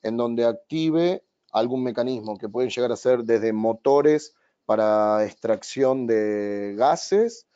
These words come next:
o humo o simplemente renovación de, de aire.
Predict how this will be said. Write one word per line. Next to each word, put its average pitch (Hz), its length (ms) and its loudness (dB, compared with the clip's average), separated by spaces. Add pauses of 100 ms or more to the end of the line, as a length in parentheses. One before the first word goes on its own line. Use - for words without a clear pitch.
(280)
o 104 140 0
humo 190 640 0 (260)
o 107 420 0
simplemente 127 720 -6
renovación 107 760 -4
de, 104 320 -4
de 110 140 0
aire. 110 460 0